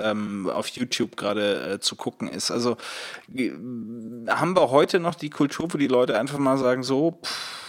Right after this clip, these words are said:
ja, also grad wenn man, äh, aufwächst als, äh, Native, ähm, ähm, äh,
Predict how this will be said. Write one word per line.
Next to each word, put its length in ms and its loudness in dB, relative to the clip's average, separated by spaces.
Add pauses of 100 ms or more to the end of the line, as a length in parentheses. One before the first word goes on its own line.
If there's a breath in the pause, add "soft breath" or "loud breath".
(140)
ja, 160 -4
also 200 -2
grad 280 0
wenn 100 2
man, 300 2
äh, 220 -2
aufwächst 720 0
als, 440 0
äh, 120 -2
Native, 920 0
ähm, 560 0 (140)
ähm, 800 -4
äh, 880 -2